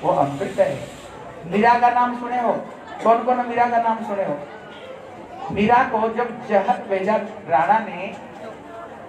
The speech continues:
वो ठाकुर को बगैर भोग लगाए कुछ खाती नहीं, लेकिन ठाकुर को उन्होंने जहर भी भोग लगाया ना, वो अमृत बन गया।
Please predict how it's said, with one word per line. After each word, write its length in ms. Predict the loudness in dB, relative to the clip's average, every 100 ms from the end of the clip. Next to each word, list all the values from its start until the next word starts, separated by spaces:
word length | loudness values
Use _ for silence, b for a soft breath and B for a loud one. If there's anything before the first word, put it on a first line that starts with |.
| -16 -2 2
वो 60 |
ठाकुर 420 | 4 4 4 2 0
को 120 | 4
बगैर 300 | 6 4 4
भोग 260 | 2 0
लगाए 260 | 2 4 4
कुछ 240 | 2 -4
खाती 360 | 0 2 0 -2
नहीं, 280 | -6 -8 -8 -12 -16 -18 -10 -4
लेकिन 160 | -2
ठाकुर 440 | 0 4 4 4 0
को 140 | 2
उन्होंने 380 | 0 0 -4 -4 -2
जहर 260 | 2 2
भी 120 | 2 0
भोग 220 | 2 2
लगाया 340 | 2 0 0
ना, 200 | 0 0 -2 -6 0
वो 60 |
अमृत 440 | 2 2 0 0 2
बन 260 | 0 -2
गया। 140 | -6